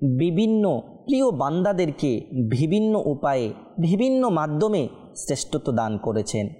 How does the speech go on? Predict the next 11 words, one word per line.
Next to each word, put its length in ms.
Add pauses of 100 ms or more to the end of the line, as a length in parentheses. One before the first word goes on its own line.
(320)
নবী 220
করিম 340 (380)
রউফুর 580
রহিম 380 (360)
সাল্লাল্লাহু 800 (200)
তাআলা 500
আলাইহি 540 (320)
ওয়াসাল্লাম 680 (120)
এর 160 (240)
সাহাবাই 480
কিরামকে 560